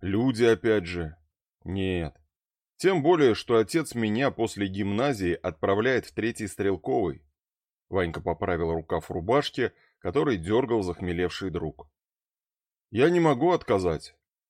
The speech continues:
Он уже с Владимиром Михайловичем договорился».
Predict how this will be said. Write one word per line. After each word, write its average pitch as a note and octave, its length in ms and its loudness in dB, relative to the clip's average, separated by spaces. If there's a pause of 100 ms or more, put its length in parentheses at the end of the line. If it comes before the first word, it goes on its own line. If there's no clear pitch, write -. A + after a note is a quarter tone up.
(200)
Он D#3+ 300 0
уже C3 280 2
с - 80 -4
Владимиром A#2+ 580 0
Михайловичем A#2+ 760 0
договорился». F2 720 -2